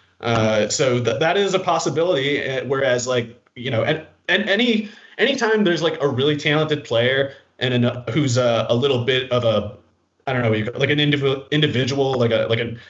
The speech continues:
like a free spirit type, and then a second player who's just, like, a good soldier, the N F L is always gonna take the good soldier type, and that could be held against Kylan Hill, and, and it could put as much as two rounds between him and Javonte Williams.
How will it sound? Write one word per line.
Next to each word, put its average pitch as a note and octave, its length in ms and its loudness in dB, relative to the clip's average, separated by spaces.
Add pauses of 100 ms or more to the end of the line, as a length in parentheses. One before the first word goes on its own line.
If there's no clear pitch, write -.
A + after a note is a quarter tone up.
(360)
like A#2+ 120 0
a G#2+ 280 2
free E3+ 260 0
spirit C#3 460 -2
type, C#3 400 0
and C3 100 -4
then C#3 80 2
a B2+ 60 0
second C#3 400 -2
player C3 400 0
who's A#2+ 180 -2
just, B2 160 -4
like, A#2 140 -2
a B2 80 0
good C3 320 -4
soldier, C3 680 -2 (160)
the F3 80 0
N G3 100 2
F F#3+ 80 0
L F3+ 140 2
is C3+ 80 -2
always C3+ 380 -2
gonna A2+ 120 -2
take A2+ 200 -6
the A2 60 -10
good G#2+ 200 -2
soldier G#2 400 -2
type, F#2+ 300 0
and G#2+ 260 0
that A#2+ 260 2
could C3 200 2
be A2 100 2
held G#2 220 0
against G2+ 280 -2
Kylan G2+ 300 -2
Hill, G2 240 2
and, G2+ 160 0
and G#2 220 0
it A#2 120 -4
could - 220 0
put D3 140 2
as C3+ 80 -4
much C3 180 -2
as A2+ 160 -6
two D3 220 0
rounds A#2 400 2
between A2 320 -2
him G#2+ 180 -2
and G2 80 -4
Javonte G#2 420 -2
Williams. F#2+ 540 0